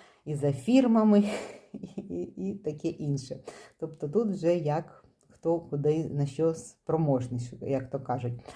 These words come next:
Ну і спонсорів у нас також багато в цьому С П, тож, дівчата, долучайтеся, долучайтеся, е, до цього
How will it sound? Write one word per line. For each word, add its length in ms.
Ну 200
і 140
спонсорів 600
у 20
нас 180
також 340
багато 440
в 40
цьому 340
С 140
П, 260
тож, 260
дівчата, 480
долучайтеся, 920
долучайтеся, 920
е, 240
до 400
цього 380